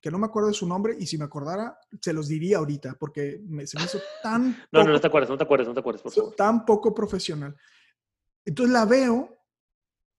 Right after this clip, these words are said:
Speaker 1: con varios folders en el, su escritorio, empieza a agarrar el folder, lo empieza a abrir y voltea y me dice, "¿Cómo se llama tu hijo?".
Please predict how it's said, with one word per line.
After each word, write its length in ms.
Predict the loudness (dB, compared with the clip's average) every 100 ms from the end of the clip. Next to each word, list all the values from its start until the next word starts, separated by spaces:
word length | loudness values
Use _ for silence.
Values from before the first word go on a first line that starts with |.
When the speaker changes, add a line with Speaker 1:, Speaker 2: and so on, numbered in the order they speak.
| -20 _ _ _ _ _ _ _ _
Speaker 1:
con 220 | 2 4
varios 340 | 4 4 0 -2
folders 840 | 2 2 2 -4 -6 -10 -12 _ _ -4
en 180 | -2
el, 380 | 0 0 0 -2 -2
su 120 | -4
escritorio, 680 | -2 -4 0 0 0 -4 _
empieza 340 | -4 0 0
a 20 | 0
agarrar 240 | -2 0
el 100 | -2
folder, 340 | 0 0 0 -2
lo 60 |
empieza 340 | -4 2 2 2
a 20 |
abrir 340 | -2 -2 -4 _ _ _ _ _ _ _ _
y 100 | -2
voltea 300 | 4 4 2
y 60 | 0
me 100 | 0
dice, 240 | 0 -2 -6 _ _ _ _ _ _
"¿Cómo 240 | -8 -6
se 140 | -2 0
llama 280 | 2 0 0
tu 120 | 0
hijo?". 420 | 0 -4 -16 _